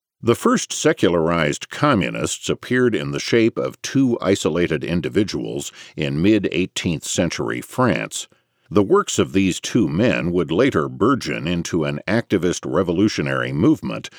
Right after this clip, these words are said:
amidst the hothouse atmosphere and the sudden upheavals of the French Revolution. One was the aristocrat Gabriel Bonneau de Mably,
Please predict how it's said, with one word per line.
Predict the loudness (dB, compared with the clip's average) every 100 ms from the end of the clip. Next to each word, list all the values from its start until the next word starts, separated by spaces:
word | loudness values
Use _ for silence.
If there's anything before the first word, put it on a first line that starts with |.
| -8
amidst | -4 2 0 0 -8 -4
the |
hothouse | -4 0 -2 0 0 0 -2 -2
atmosphere | -2 0 -2 -6 -6 -4 -2 -2 -4 -20 -10
and | -10 -8
the | -8
sudden | 0 0 2 -4 -2
upheavals | -4 -2 0 0 -2 -6 -6
of | -6
the | -6
French | -2 -2 -2 -2
Revolution. | -4 -2 0 0 0 -6 -8 -20 _ _ _ _ _ 0
One | 2 4 2 0
was | 2 0 2
the | -2 0
aristocrat | 0 0 -2 -6 -2 0 0 -2
Gabriel | -2 0 2 2 4 4 2
Bonneau | 0 -2 2 4 4
de | 2
Mably, | 0 0 0 2 4 2 -2